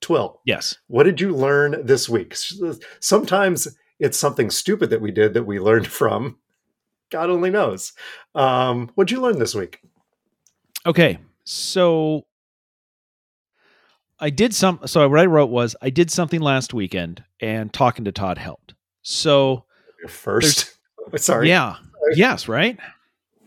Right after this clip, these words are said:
Speaker 2: So there's been a project that I've been working on for the last three months that I haven't brought here because I wasn't sure how it was going to turn out. So I didn't, even though there was some content I could have had,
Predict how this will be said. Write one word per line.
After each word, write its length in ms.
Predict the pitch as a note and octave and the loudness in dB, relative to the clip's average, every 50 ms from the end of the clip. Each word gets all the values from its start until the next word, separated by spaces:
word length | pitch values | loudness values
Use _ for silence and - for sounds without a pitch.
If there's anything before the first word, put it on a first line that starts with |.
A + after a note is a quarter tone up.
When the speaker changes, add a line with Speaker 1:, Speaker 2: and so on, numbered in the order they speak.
| _ - - - - - - - - | _ -20 -20 -20 -20 -20 -20 -10 -4
Speaker 2:
So 140 | - - F3+ | 2 2 4
there's 180 | F3 F3 D3+ | 4 4 4
been 140 | - B3 C4 | 2 0 0
a 40 | C#4 | 0
project 600 | G#3+ - - D#3 D#3+ E3 D3+ C#3 C3 A#2 - - - | -2 0 2 2 4 2 2 0 -2 -2 -4 -6 -4
that 120 | B2+ B2 A#2+ | -2 0 2
I've 340 | A#2+ B2+ C3+ C3 B2 A#2+ | 2 2 2 0 -2 -2
been 440 | A#2 C#3+ C3+ B2 A#2+ A#2+ A#2+ A#2+ A#2+ | -2 0 0 0 -2 -4 -6 -6 0
working 360 | A#2+ D3 D#3+ D3+ - D3 B2+ | 2 2 2 2 0 -2 -2
on 220 | A2+ G#2+ G2+ G#2 G2+ | 0 -2 -2 -4 -6
for 80 | - | -6
the 100 | - A#2+ | -4 -2
last 540 | A#2+ C3 B2+ B2 A#2+ A#2+ - - - _ - | 2 2 2 2 2 0 -4 -8 -10 _ -10
three 240 | - C3 C3+ C3+ B2 | -6 -2 0 0 0
months 300 | A2 A2+ A2+ A2 G2 - | 0 -2 -4 -6 -6 -8
that 100 | - - | -6 -4
I 60 | C3 | 0
haven't 320 | C#3+ G#3+ B3 A#3+ C#3+ A2+ - | 0 0 0 0 -4 -4 0
brought 320 | C#3+ C#3+ C3 C3+ - - | 2 4 4 4 2 -2
here 280 | - - A#2 G#2+ A2 A2 | -8 -8 -6 -6 -6 -6
because 420 | G#2+ B2 A#2 - C3+ C3 A#2+ B2+ | -8 -8 -8 -6 -6 -6 -4 -2
I 80 | C#3+ C#3 | -2 -2
wasn't 300 | D3 G#3 A#3 G#3+ A3+ F3 | 0 -2 -2 -2 -4 -6
sure 200 | - F3+ F3 D3+ | -6 -6 -6 -6
how 240 | - - E3 D3+ | -4 -2 -2 -2
it 20 | C#3+ | 0
was 160 | C3+ C3 B2 | 0 -2 -2
going 240 | - - A#2+ B2 A#2 | -2 -4 -4 -4 -4
to 80 | A#2 | -4
turn 240 | A2+ - B2+ B2 A2 | -4 -2 -2 -2 -2
out. 300 | G#2+ F#2+ F#2+ G2+ G#2+ - | -2 -2 -2 -4 -4 -4
So 420 | - - F#3 F3 F3 F3 E3+ E3 - | -2 2 4 4 4 4 4 2 0
I 120 | - D#3 | -4 -4
didn't, 320 | D#3 F#3+ A#3 A3 G3 F#3 E3+ | -2 -2 0 0 -2 -4 -4
even 220 | - G3 G3+ B3 A3+ | -4 -4 -2 2 2
though 80 | G#3+ | 4
there 100 | F#3+ F3+ | 4 4
was 100 | E3+ D#3+ | 4 2
some 140 | - D#3+ C#3+ | 0 -2 -4
content 420 | - - D3+ D3+ D3+ D3 - C#3 | -2 0 0 0 0 0 -2 -4
I 80 | B2+ A#2 | -4 -4
could 200 | - - E3 D#3 | -4 0 2 2
have 80 | C3+ - | 2 2
had, 340 | - A2 A2+ A2 A2 G#2 | -2 -4 -4 -4 -4 -8